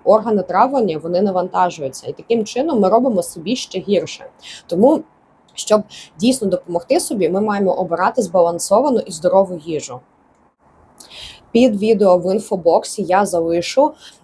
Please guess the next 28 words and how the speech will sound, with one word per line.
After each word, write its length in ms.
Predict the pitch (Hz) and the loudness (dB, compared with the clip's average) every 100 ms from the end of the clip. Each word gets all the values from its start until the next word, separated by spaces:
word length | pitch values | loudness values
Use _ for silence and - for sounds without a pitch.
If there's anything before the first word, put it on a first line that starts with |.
| - | -10
е, 140 | 180 165 | -6 -6
список 440 | - 202 208 - | -4 -4 -4 -6
продуктів 680 | - 147 185 208 - 165 - - | -6 -2 0 0 0 -6 -6 0
антистрес 920 | 180 175 - 156 - 170 226 320 - - - - | 2 2 -4 -10 -4 2 4 2 -4 -16 -20 -14
і 380 | 185 208 269 226 - _ _ | -4 0 2 2 0 _ _
прошу 380 | 185 185 - 202 | -4 -2 0 0
вас 180 | 214 175 | 0 -2
взяти 380 | 156 175 185 156 | 0 0 0 -2
їх 260 | 170 - - | -2 -2 -8
до 240 | 170 180 | 4 4
уваги. 440 | 151 135 127 131 127 _ | 4 0 -2 -4 -16 _
Це 160 | - 190 | -6 -4
допоможе. 500 | 208 147 135 127 - _ _ _ _ _ _ _ _ - - - - | -4 -8 -10 -12 -18 _ _ _ _ _ _ _ _ -20 -20 -20 0
Але 200 | 202 233 | 4 4
не 100 | 247 | 4
поспішайте 540 | 208 - 196 277 339 220 | -4 -10 -2 0 0 -2
думати, 420 | 226 302 269 196 | -2 -2 -2 -4
що 220 | - - | -4 -6
вам 220 | 202 240 | -2 -2
варто 320 | 196 233 269 | 2 2 0
себе, 520 | 202 - 170 190 233 - - - _ | -6 -6 -2 4 4 2 -14 -20 _
е, 720 | - 180 175 175 170 175 175 - 160 185 | -2 0 0 0 0 0 0 -2 -4 -4
помістити 720 | 196 185 180 - 220 208 185 160 | -2 0 -2 0 0 2 0 0
в 240 | 170 170 165 | 2 2 2
жорсткі 520 | 170 - - - 202 | -2 -4 -8 2 4
рамки 680 | 165 214 254 - 202 175 - | 6 4 2 0 4 4 2
обмежених 600 | 165 170 202 196 180 175 | -4 -2 -2 0 -2 -4
дієт. 440 | - 185 170 127 | -8 -4 -4 -4